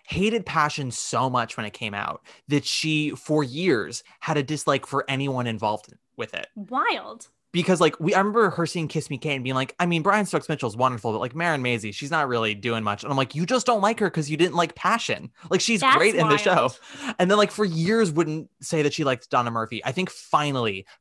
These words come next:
Speaker 1: finally she said that she liked Donna in, like, Follies at Encores, which was, like, thirteen years later.
Speaker 2: That's
Speaker 1: It took
Speaker 2: wild.
Speaker 1: It's so wild. It took her forever. She had such a grudge about it.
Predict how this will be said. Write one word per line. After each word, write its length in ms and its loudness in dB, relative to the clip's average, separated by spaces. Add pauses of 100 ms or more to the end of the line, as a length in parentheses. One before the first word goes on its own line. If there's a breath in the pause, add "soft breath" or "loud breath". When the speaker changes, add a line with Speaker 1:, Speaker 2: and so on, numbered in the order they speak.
(180)
Speaker 1:
finally 460 2
she 200 -8
said 220 -4
that 100 -6
she 120 -6
liked 300 -4
Donna 460 0
in, 440 -8
like, 160 -8
Follies 400 0
at 140 -8
Encores, 540 -10
which 180 -6
was, 200 -2
like, 160 -4
thirteen 480 -6
years 220 -8
later. 420 -12 (240)
Speaker 2:
That's 240 0
Speaker 1:
It 60 -20
took 180 -6
Speaker 2:
wild. 360 -20
Speaker 1:
It's 120 -12
so 160 6
wild. 280 6
It 80 -4
took 160 0
her 100 6
forever. 680 -2
She 120 -6
had 160 0
such 160 -2
a 60 0
grudge 320 0
about 260 -4
it. 120 -8